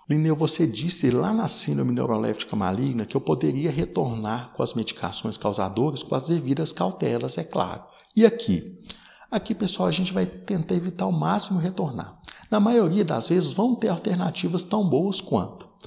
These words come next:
Mas, se o paciente teve um quadro leve e a medicação é crucial, retorne uma dose baixa e evitem associar outras drogas que aumentem a serotonina.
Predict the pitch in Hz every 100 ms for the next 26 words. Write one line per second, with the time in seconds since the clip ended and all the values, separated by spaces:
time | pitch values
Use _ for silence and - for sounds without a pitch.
0 | - - - _ _ - 196 - - -
1 | 240 247 226 - 196 185 185 190 180 196
2 | 113 101 101 127 131 160 - - 131 -
3 | 139 123 - 196 185 - 185 180 - -
4 | 202 - - 165 185 202 196 175 151 151
5 | 143 110 117 127 160 170 - 196 - -
6 | - 170 185 120 139 214 220 202 - 175
7 | - 151 160 165 143 - 135 139 - 160
8 | 127 113 117 127 - 127 123 139 98 85